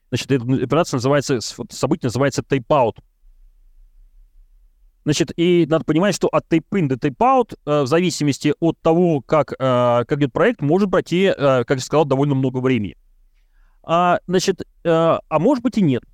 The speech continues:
Значит, если, э, если ресу-, если вы идете по стандартному маршруту, если вы идете по маршруту, при котором все ресурсы, они выровнены под, э, проект. Часто это бывает, на самом деле, в шаттлах, когда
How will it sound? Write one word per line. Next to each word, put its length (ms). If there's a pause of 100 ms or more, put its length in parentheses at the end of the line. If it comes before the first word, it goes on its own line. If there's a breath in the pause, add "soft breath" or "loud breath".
(260)
Значит, 340
если, 600
э, 580
если 400
ресу-, 380
если 520
вы 220
идете 180
по 80
стандартному 380
маршруту, 380
если 260
вы 140
идете 260
по 180
маршруту, 300
при 100
котором 420 (320)
все 140
ресурсы, 420
они 200
выровнены 420
под, 240
э, 240
проект. 300
Часто 280
это 80
бывает, 260
на 60
самом 220
деле, 200 (240)
в 60
шаттлах, 560
когда 440